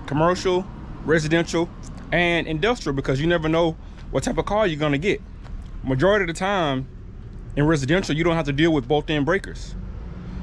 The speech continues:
Um, but in commercial, um, I would say in a little bit larger buildings, majority of the breakers are bolt-in. So let's get started.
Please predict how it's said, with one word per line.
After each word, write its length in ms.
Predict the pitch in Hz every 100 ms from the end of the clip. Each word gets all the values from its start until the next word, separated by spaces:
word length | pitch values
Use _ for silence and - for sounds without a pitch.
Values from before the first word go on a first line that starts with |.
| - -
Um, 420 | 131 135 117 101 - - - - - - - - -
but 240 | 139 139 - - -
in 120 | 143
commercial, 560 | - 143 247 247 185 202 - - - - - - - - - - - - - - - -
um, 420 | 131 123 117 107
I 80 | 127
would 100 | 147
say 120 | 143
in 40 | 143
a 40 |
little 100 | 160
bit 100 | 156
larger 320 | 139 160 160
buildings, 600 | 135 165 196 190 190 - - - -
majority 400 | 120 139 185 190
of 100 | 160
the 60 | 139
breakers 560 | 151 185 160 160 - - - - -
are 80 | 127
bolt-in. 500 | 170 180 135 101 - - - - - - -
So 360 | - 156 139 131 - - - - - - - - - -
let's 120 | 131
get 100 | 175
started. 320 | - 214 -